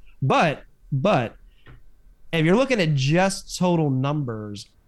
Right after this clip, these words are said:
Criss Cross had eight weeks this year. So they would have been number one had it not been for End of the Road. But eight weeks at number one is the most, uh, the most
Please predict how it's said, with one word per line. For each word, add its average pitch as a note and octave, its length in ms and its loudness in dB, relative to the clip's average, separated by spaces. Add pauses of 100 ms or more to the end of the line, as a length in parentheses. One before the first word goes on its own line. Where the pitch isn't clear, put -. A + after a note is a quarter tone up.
Criss A#3 400 -2
Cross A#2 800 -4 (220)
had B2 240 -4 (200)
eight F#3+ 220 -2
weeks C3 540 -2 (140)
this D3 380 0
year. G2 500 -8
So C3 300 0
they E3+ 160 2
would F3+ 260 0
have A3 120 -2
been D3 140 0
number B2+ 200 -2
one B2 140 -4
had C3 120 -2
it A#2+ 60 -8
not A#2+ 260 -6
been A#2 320 -4
for A#2 300 -4
End B2 140 -2
of G#2+ 60 -6
the G#2+ 60 -4
Road. A2 420 -4 (720)
But A#2+ 260 -2 (280)
eight F3+ 220 0
weeks D3 380 2
at A2 140 -8
number B2+ 200 0
one B2 200 0
is A2+ 140 -4
the A#2 160 -4
most, A#2+ 720 -4 (840)
uh, C3+ 40 -2
the B2 140 -2
most A#2+ 420 -2